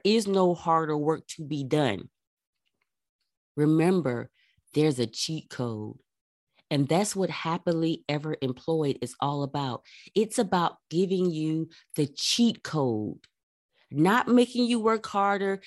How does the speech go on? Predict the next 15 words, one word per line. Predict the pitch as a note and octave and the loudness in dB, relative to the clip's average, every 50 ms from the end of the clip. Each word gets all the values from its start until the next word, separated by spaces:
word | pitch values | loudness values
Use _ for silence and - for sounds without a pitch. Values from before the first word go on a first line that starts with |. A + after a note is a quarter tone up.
| - - - | -18 -4 0
not | C#3 D#3 F3+ G3+ A3+ - - | 2 4 4 4 2 2 0
admonishing | G3+ F#3 E3 E3 E3+ F3 G3+ G3+ G3+ G3+ - G3 G3 G3 | 0 2 2 2 2 2 0 0 -2 -2 -4 -4 -4 -4
you | F#3 F#3+ F#3+ | -4 -4 -4
for | - D#3+ | -2 -2
not | D3+ D3 D#3+ F3 F3+ - D#3+ D#3+ | 0 0 0 0 -2 -4 -4 -2
being | F3+ F#3+ E3+ D#3 C3 | 0 0 2 0 0
good | B2+ E3 G3 | 2 2 2
enough, | G3 F#3+ F3+ F3+ F3 F3+ F3+ | 2 2 2 0 0 -2 -4
strong | - - - F#3 F#3 F#3+ F3+ | -6 -4 -2 0 0 2 2
enough, | F3+ F#3 F3+ F3 - | 0 0 0 0 -2
resilient | C3+ C3 A#2+ A2+ C3 F3 G3 G3 F#3 F3+ F3+ | -2 -4 -2 0 0 0 2 2 0 0 0
enough, | F#3 F3+ F3+ F3+ F3 F3 - - - - _ _ | 0 0 -2 -2 -4 -6 -12 -20 -20 -20 _ _
too, | - - G3 G#3+ G#3+ G#3 G#3 G3 G3 - - _ _ _ | -6 -2 0 0 2 2 0 -2 -4 -10 -18 _ _ _
too | - - A3 G#3 | 0 0 0 2
sensitive, | - - - F#3+ F3+ F#3 - F#3 - - - G#3 G3 F#3+ F3+ F3 F3+ F3+ F3 F3 F3+ F3+ | 0 2 2 2 2 2 -2 -8 -6 -4 -2 0 2 2 4 4 2 2 2 0 -2 -4